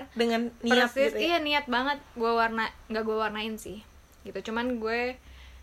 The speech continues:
Speaker 2: gue gambar, terus segimana gue bisa ngertinya gitu. Misalkan
Speaker 1: Hmm.
Speaker 2: gambar, eh, ubur-ubur, terus gue gambar ubur-ubur gitu. Terus
Speaker 1: Hmm.
Speaker 2: kebetulan gue dapet do-, eh, guru yang juga suka ngasih gambar-gambar gitu. Nah, itu tuh
Speaker 1: Hmm.
Speaker 2: gambar-gambar itu gue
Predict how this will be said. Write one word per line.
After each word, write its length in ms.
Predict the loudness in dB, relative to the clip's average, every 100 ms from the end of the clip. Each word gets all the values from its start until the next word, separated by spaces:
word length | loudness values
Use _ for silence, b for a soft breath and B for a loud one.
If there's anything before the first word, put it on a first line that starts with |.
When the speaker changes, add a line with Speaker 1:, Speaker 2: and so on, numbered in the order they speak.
| b -20 -12
Speaker 2:
gue 180 | -4 -4
gambar, 420 | -4 -6 -4 -4
terus 380 | -2 -2 -2 -6 -18
segimana 640 | 0 2 2 0 0 0
gue 160 | 4 2
bisa 240 | 2 -2
ngertinya 400 | -2 -2 -2 -2
gitu. 180 | -2 -6 -10
Misalkan 340 | -4 2 4 4
Speaker 1:
Hmm. 60 |
Speaker 2:
gambar, 260 | 2 0 -2 -6 b b b -14
eh, 160 | -12 -6
ubur-ubur, 500 | -2 0 0 2 0
terus 160 | 0
gue 140 | -2 -2
gambar 220 | -2 -4
ubur-ubur 600 | -4 -2 -2 0 0 0
gitu. 200 | -2 -6
Terus 220 | -6 -6 -4
Speaker 1:
Hmm. 60 | -2
Speaker 2:
kebetulan 380 | -2 -2 -2 2
gue 140 | 2
dapet 300 | 2 0 -6 -10
do-, 240 | -6 -6 -6
eh, 340 | -8 -10 -12
guru 640 | -10 -4 -4 0 0 2 0 -6 b b b
yang 280 | 0 2 0
juga 360 | -2 0 0
suka 460 | 0 -4 0 2 2
ngasih 300 | -2 -8 -6
gambar-gambar 480 | -4 -4 -4 -4 -4
gitu. 260 | -6 -6 -6
Nah, 160 | -2
itu 160 | 0 2
tuh 140 | 0 2
Speaker 1:
Hmm. 80 | 2
Speaker 2:
gambar-gambar 340 | 0 -2 -2
itu 120 | -2 -2
gue 220 | 0 0